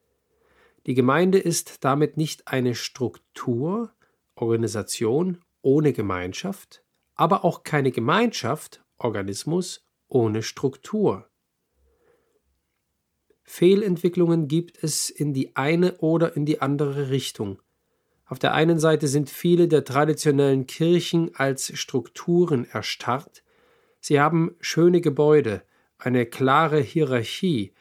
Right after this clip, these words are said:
recht viel Geld, gut bezahlte Geistliche, aber das geistliche Leben ist an vielen Orten nahezu vollständig zum Erliegen gekommen.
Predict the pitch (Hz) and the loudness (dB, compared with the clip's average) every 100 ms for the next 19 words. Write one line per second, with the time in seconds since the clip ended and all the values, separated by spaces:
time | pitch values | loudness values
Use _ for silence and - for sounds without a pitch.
0 | _ _ - 120 - - - 127 120 123 | _ _ -4 -4 -4 -10 -2 0 0 0
1 | 147 185 180 - _ _ _ _ _ _ | 2 2 -2 -18 _ _ _ _ _ _
2 | - 170 - - 139 - 123 127 131 117 | -2 0 -2 -4 -4 0 0 0 -2 -4
3 | 101 131 - - 170 - 170 165 _ _ | -2 -2 -2 -6 -6 -2 -4 -6 _ _
4 | _ _ _ _ _ - 143 175 170 - | _ _ _ _ _ -4 0 0 0 -2
5 | - 143 151 - 135 139 131 147 165 160 | 0 2 2 -2 -4 -2 0 2 2 0
6 | 127 - 127 - 160 165 160 - 147 151 | -4 -4 -8 -4 -2 0 0 0 -2 0
7 | 127 120 143 151 - 156 151 156 - 180 | 0 2 2 0 -4 -4 -4 -6 -4 0
8 | 170 170 - 143 139 143 - - 135 127 | 0 0 0 0 0 -2 -6 -8 -4 -4
9 | 123 123 160 170 156 120 113 - 101 92 | -4 -2 0 0 -2 -2 -4 -6 -6 -6
10 | 90 | -12